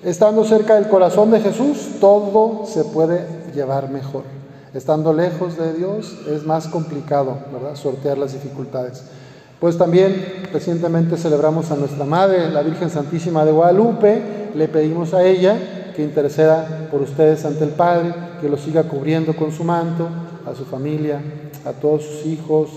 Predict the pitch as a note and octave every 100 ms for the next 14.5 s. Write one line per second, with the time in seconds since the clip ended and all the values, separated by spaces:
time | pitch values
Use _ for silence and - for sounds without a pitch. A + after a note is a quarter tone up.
0 | D#3 C#3+ D#3 D3+ D#3+ D3+ D3 C3+ D3+ D3+
1 | D3+ D3+ - C3+ - C3 A#2 - - -
2 | - - - - - - _ _ _ _
3 | _ _ _ _ _ _ _ _ - -
4 | C#3 D3+ D3+ D3+ C#3 C3 C3+ C#3 D#3 E3
5 | D#3+ D#3+ F#3+ A#3 A#3 - - - - -
6 | - - D#3 D3+ C#3 C#3 D3 - C#3+ -
7 | - - - C#3+ D#3+ E3 D3 C#3 - C#3+
8 | E3 F3+ F3 F3 - - - D3 D3+ D#3+
9 | - D#3+ D3 D3 D3+ E3+ F3 F3 D3+ C#3+
10 | C#3+ D#3+ E3+ E3+ E3+ E3+ - - - -
11 | C#3+ - D3 C3+ C#3 D3 C#3+ - - C#3+
12 | F3+ D#3+ C#3 - - - - - - -
13 | - C#3+ F3+ G3+ - F#3 D#3 F#3 F#3 F#3
14 | F#3 D#3+ D3+ D#3